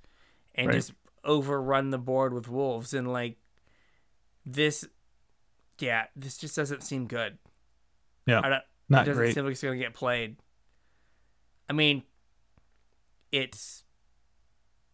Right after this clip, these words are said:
Speaker 1: it's one mana less than Big Lily, but think about, like, like, the Big Lily versus this. Like, the six
Speaker 2: Oh,
Speaker 1: mana
Speaker 2: I'd much
Speaker 1: Lily.
Speaker 2: rather play Dreadhorde General.
Speaker 1: Oh, yeah, like, Dreadhorde, like, and that didn't see a ton of play.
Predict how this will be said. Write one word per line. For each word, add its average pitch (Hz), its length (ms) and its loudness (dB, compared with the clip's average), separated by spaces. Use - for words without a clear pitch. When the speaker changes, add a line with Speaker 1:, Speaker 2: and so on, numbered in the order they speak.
Speaker 1:
it's 147 160 -2
one 196 240 6
mana 233 240 4
less 156 300 4
than 156 260 -2
Big 151 220 -2
Lily, 139 320 -2
but 151 180 -4
think 170 220 -6
about, 151 320 0
like, 131 440 -2
like, 143 380 0
the 143 120 -2
Big 143 300 0
Lily 131 340 0
versus 123 320 -2
this. 110 540 -8
Like, 127 120 -6
the 120 80 -6
six 131 180 0
Speaker 2:
Oh, 135 80 10
Speaker 1:
mana 123 140 10
Speaker 2:
I'd 127 60 8
much 127 240 8
Speaker 1:
Lily. 123 120 8
Speaker 2:
rather 123 80 4
play 123 240 4
Dreadhorde 120 460 4
General. 113 440 0
Speaker 1:
Oh, 247 140 10
yeah, 147 240 6
like, 143 180 2
Dreadhorde, 190 440 4
like, 160 300 0
and 185 200 4
that 233 160 6
didn't 190 220 -8
see 147 160 -2
a 117 60 -2
ton 131 180 -4
of 104 80 -8
play. 131 360 -12